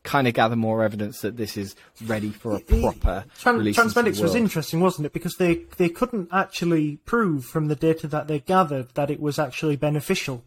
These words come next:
Speaker 2: but they did realise that it wasn't causing
Speaker 1: Mm.
Speaker 2: any more harm.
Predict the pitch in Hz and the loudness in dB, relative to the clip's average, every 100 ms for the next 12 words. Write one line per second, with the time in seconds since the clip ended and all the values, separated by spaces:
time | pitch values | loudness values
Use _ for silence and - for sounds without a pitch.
0 | - 160 135 - 156 151 139 180 180 160 | 2 2 2 -4 0 0 4 4 4 2
1 | 156 147 143 147 143 147 151 156 - 151 | 0 0 -2 -4 -6 -2 -2 -4 -4 0
2 | 147 107 147 - 143 143 139 135 135 170 | 2 2 -2 -4 -4 -4 -2 -2 0 2
3 | 170 131 123 | 2 2 -4